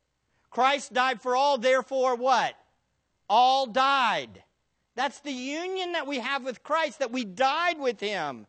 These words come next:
the likeness of his death. Certainly we shall be, also be in the likeness of his resurrection, as we'll talk about in a second.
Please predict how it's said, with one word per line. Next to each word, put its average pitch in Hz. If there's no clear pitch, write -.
the 233
likeness 262
of 240
his 202
death. 170
Certainly 233
we 185
shall 180
be, 175
also 214
be 190
in 180
the 170
likeness 165
of 160
his 143
resurrection, 147
as 117
we'll 123
talk 139
about 120
in 131
a 123
second. 151